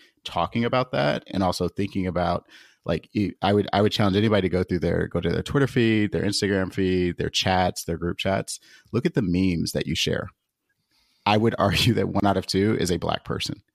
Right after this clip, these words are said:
And it's like, we are so integrated into popular culture, and we as Black Americans drive that culture, but we don't always benefit from it financially.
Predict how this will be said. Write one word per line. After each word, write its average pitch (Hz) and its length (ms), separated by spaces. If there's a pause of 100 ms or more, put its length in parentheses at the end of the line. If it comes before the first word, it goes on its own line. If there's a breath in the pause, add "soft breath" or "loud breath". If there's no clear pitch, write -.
(380 soft breath)
And 101 520
it's 110 140
like, 107 200
we 117 160
are 117 100
so 110 400 (100)
integrated 101 580
into 90 540
popular 123 400
culture, 190 520 (420 soft breath)
and 98 280
we 101 220
as 101 120
Black 90 360
Americans 101 580
drive 87 480
that - 220
culture, 151 480 (280 soft breath)
but 104 100
we 107 100
don't 127 180
always 101 380
benefit 95 420
from 85 200
it 80 80
financially. - 680